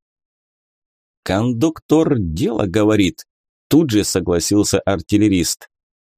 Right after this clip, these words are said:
"Раз дело, так и распорядитесь", кивнул генерал, "только не слишком задерживайтесь, уходить надобно, пока они не очухались". "Слушаюсь".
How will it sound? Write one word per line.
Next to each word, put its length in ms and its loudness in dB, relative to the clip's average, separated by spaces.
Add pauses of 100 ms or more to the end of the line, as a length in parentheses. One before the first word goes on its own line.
(160)
"Раз 440 -2
дело, 380 2
так 240 0
и 60 6
распорядитесь", 1120 2 (240)
кивнул 420 2
генерал, 540 0 (100)
"только 340 2
не 140 2
слишком 540 -2
задерживайтесь, 1040 -2 (180)
уходить 540 0
надобно, 680 0
пока 320 0
они 260 2
не 140 2
очухались". 800 -2 (420)
"Слушаюсь". 800 0